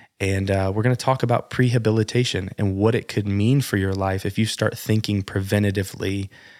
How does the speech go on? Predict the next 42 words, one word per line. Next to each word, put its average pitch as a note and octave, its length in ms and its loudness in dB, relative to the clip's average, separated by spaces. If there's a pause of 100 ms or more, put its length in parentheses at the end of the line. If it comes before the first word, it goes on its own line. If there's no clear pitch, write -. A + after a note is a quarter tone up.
(400)
Um, G2 260 -2
I G#2 60 2
think A2+ 160 2
we G#2+ 80 4
do A2+ 160 4
this A2+ 180 4
in F#2+ 140 -2
medicine. G#2+ 480 2
We G2 80 2
do G2+ 120 2
this G2 220 -2
with F#2+ 140 -4
health G#2 520 0
in A2+ 80 -2
a G#2+ 80 0
lot G2+ 160 2
of G2+ 60 0
ways. G2+ 500 0 (460)
Um, F#2+ 300 -2
some A2+ 220 0
of A2 120 2
us, A2 240 0
hopefully. G#2+ 560 0 (1000)
Um, G2+ 300 -2
but G2 220 0
I G#2+ 80 4
wanna A2+ 260 0 (360)
propose A2+ 580 2
to G2 100 -4
you, G2 240 2
my G2+ 220 0
hypothesis G#2 680 -2
for G2 160 -2
our F#2+ 160 0
podcast G2+ 500 -2
today G2 400 0 (460)
is G2+ 140 0
that G2 180 4
thinking A2+ 460 0
preventatively, G#2 760 2
living G#2 340 2
preventatively F#2+ 920 -2